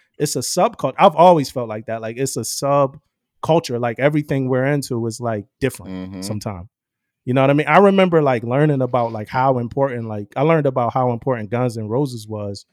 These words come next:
Speaker 1: in the
Speaker 2: Yeah.
Speaker 1: Navy.
Speaker 2: <laughs>
Speaker 1: You know what I mean? Like, I grew up, I did grow up to the Beatles. I
Speaker 2: Yeah.
Speaker 1: grew up to Bob Marley.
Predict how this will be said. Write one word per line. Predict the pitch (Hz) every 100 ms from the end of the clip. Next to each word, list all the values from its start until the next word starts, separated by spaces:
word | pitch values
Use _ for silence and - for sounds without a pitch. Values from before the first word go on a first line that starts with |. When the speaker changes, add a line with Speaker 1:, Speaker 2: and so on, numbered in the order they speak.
| _ _ _ _ _
Speaker 1:
in | 143 131
the |
Speaker 2:
Yeah. | 120
Speaker 1:
Navy. | 151 135 92 - -
Speaker 2:
<laughs> | 156
Speaker 1:
You | 123
know | 139
what | 135
I |
mean? | 143 147
Like, | 135 123
I | 165
grew | 165 151
up, | 135 -
I | 127
did | 131 175 170
grow | 170
up | 160 -
to | 160
the |
Beatles. | 143 127 127 127 120
I | 101
Speaker 2:
Yeah. |
Speaker 1:
grew | 139 143
up | 143
to |
Bob | 127 131 120
Marley. | 123 117 117 117